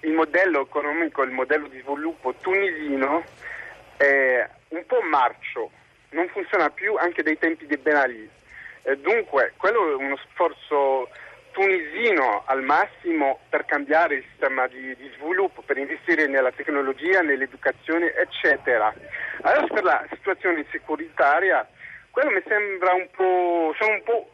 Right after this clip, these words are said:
ottimista perché quelli, eh, gli ultimi eventi che si, eh, stanno, a volte sono stati presentati come il più grande attacco terrorista in Tunisia, ma infatti era la più grande sconfit-,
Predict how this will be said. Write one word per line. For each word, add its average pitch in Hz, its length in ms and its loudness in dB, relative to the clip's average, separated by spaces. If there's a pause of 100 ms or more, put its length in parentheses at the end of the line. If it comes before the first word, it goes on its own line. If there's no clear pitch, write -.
ottimista 180 800 -2
perché 151 680 0
quelli, 151 840 -2
eh, 127 360 -2
gli 165 320 0
ultimi 226 320 0
eventi 147 560 0
che 139 100 -6 (260)
si, 147 100 -6
eh, 135 260 4
stanno, 139 520 0 (440)
a 160 80 2
volte 262 320 2 (120)
sono 196 200 0
stati 202 260 -2
presentati 156 640 0
come 165 260 0
il 147 140 0
più - 160 -6
grande 160 320 2
attacco 151 400 -4
terrorista 127 760 -2
in 131 160 -4
Tunisia, 156 640 0 (360)
ma 208 200 2
infatti 233 420 0
era 135 180 4
la 123 100 4
più 139 500 -6
grande 127 320 0
sconfit-, - 360 -10